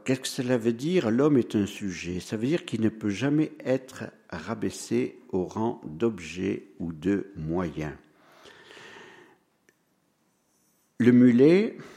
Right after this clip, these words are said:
n'est pas un sujet. Je peux l'utiliser comme moyen de locomotion. L'homme, lui, eh bien, n'est pas un mulet. L'homme n'est pas un âne. L'homme n'est pas, vous voyez, donc, euh,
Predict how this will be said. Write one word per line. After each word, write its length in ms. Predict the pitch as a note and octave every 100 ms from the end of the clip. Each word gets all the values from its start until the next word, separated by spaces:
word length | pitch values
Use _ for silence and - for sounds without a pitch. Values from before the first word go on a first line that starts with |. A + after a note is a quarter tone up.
| - - - - - _
n'est 140 | G2
pas 140 | G2+ C#3
un 120 | C#3
sujet. 520 | A#2+ C3 G2+ G2 G2 - _ _ _ _ _ _ _ _ _ _
Je 140 | -
peux 160 | F2 G#2+
l'utiliser 680 | G2 F2+ G#2 G2 F2 A2 D3
comme 240 | C#3 G2+
moyen 300 | F#2 G2 A2
de 100 | F#2
locomotion. 680 | F2+ - F#2+ F#2 - E2+ E2 A2+ _ _ _ _ _ _ _ _ _ _ _ _ _ _ - -
L'homme, 400 | G2+ B2+ D3 G2+
lui, 520 | F#2 G#2+ C3+ D#3+ - -
eh 100 | -
bien, 180 | E2 G2
n'est 100 | F#2
pas 140 | - G#2+
un 120 | F#2+
mulet. 400 | F#2 E2 D2+ D2+ _ _ _ _ _ _ _ _ _ _ _ _ _ _ - - - -
L'homme 300 | F2 A2+ A2+
n'est 160 | G2+ F2+
pas 180 | - A2
un 160 | G2
âne. 320 | F#2 F2 E2+ D#2 F#2
L'homme 220 | G2 G#2+
n'est 100 | G2
pas, 300 | - A2 G2+
vous 60 | -
voyez, 280 | F2+ G#2 G#2+
donc, 320 | G2+ F#2+ -
euh, 200 | F#2+